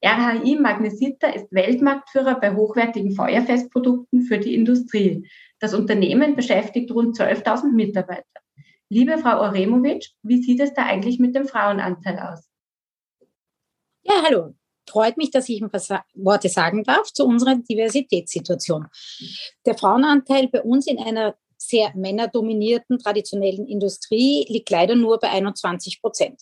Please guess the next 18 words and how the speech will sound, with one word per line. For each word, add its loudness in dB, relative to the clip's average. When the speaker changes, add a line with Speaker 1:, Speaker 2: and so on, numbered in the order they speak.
Speaker 2:
Das 4
ist -4
sowohl 4
der 0
Fall 2
in -4
Österreich 0
wie 2
auch 2
im -2
größeren 0
europäischen 0
Umfeld. -14
Allerdings, 2
was 0
Grund -2
zur -12
Hoffnung, 2